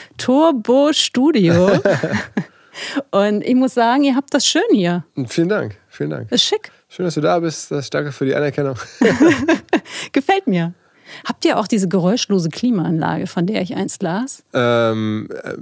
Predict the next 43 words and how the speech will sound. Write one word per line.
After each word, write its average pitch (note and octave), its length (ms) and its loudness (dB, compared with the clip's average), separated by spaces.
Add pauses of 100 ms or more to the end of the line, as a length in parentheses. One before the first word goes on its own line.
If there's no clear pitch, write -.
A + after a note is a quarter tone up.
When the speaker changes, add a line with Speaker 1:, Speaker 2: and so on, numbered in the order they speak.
(120)
Speaker 2:
möglicherweise. C#3 800 -2
Ich A2 140 -8
hab - 80 -6
das - 180 -6
Studio D3 220 2
wirklich B2 440 -4
selber, B2+ 340 2
ich A2 100 -10
bin B2 220 -4
da A#2 140 -2
jetzt A2+ 180 -8
gar A#2 120 -2
nicht A#2 80 -6
so B2 100 -6
tief A#2+ 180 -12
drin. A#2+ 180 -6
Das B2 120 -12
haben A#2+ 100 -4
die A#2 80 -6
Kollegen A#2 420 -4 (680)
sehr C#3 200 -2
unabhängig C3+ 360 0
gemacht. C3+ 500 -4
Ähm, B2 520 0 (100)
aber B2 280 -2
wir A2+ 100 -2
haben A#2 140 0
sie. A2 260 -2
Ich A#2+ 80 -14
sehe A#2+ 100 0
gerade A#2+ 160 2
meinen, A#2 220 0
meinen A#2 180 0
Speaker 1:
Ich F3 60 0
Speaker 2:
Kollegen B2+ 260 2
Speaker 1:
sehe. G3 80 4 (200)
Speaker 2:
Michi, B2+ 40 2
unser A#2+ 220 0
Audioproducer. A#2+ 720 0 (260)
Ja, E2 180 -10
wir A2+ 100 0
haben A2 120 0
sie. A2 160 -8